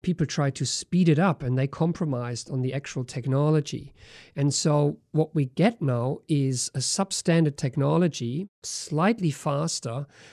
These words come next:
but in the long run, probably not with the kind of speed and quality that we need to underpin the emerging digital economy. But even more importantly, we tend to forget that these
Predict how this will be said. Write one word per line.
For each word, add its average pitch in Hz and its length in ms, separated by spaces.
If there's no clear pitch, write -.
but 147 360
in 165 140
the 151 100
long 170 300
run, 139 380
probably 233 400
not 180 220
with 143 120
the 151 80
kind 160 340
of 135 140
speed 160 400
and 135 140
quality 139 500
that 123 160
we 131 140
need 135 240
to - 220
underpin 131 600
the 135 100
emerging 123 520
digital 127 380
economy. 117 560
But 160 160
even 180 220
more 202 280
importantly, 135 840
we 160 120
tend - 560
to 156 200
forget 170 640
that 143 220
these 143 400